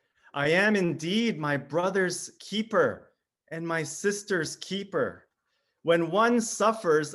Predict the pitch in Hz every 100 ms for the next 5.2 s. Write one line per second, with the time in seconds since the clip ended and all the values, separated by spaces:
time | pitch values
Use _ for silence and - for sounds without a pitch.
0 | - 165 214 220 180 - 170 135 - 113
1 | 80 _ - _ _ _ _ _ _ _
2 | _ _ _ _ _ _ _ _ _ _
3 | _ _ - 185 170 156 190 - - -
4 | 135 135 143 131 110 131 156 151 101 87
5 | - -